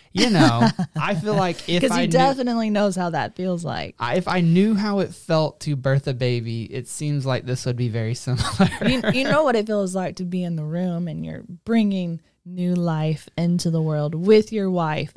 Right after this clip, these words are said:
Speaker 2: and it definitely feels very similar. The fears, the anxiousness, the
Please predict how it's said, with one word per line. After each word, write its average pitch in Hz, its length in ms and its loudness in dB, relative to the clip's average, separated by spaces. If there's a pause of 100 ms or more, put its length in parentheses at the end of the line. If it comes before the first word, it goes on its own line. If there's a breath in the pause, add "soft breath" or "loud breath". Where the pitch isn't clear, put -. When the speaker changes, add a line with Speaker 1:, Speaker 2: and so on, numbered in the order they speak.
Speaker 2:
and 160 440 -4
it 180 180 -4
definitely 160 640 -4
feels 123 460 -8
very 160 320 -6
similar. 143 600 -10
The 175 160 -6
fears, 170 580 0
the 143 240 -8 (180)
anxiousness, 208 880 0
the 175 600 -4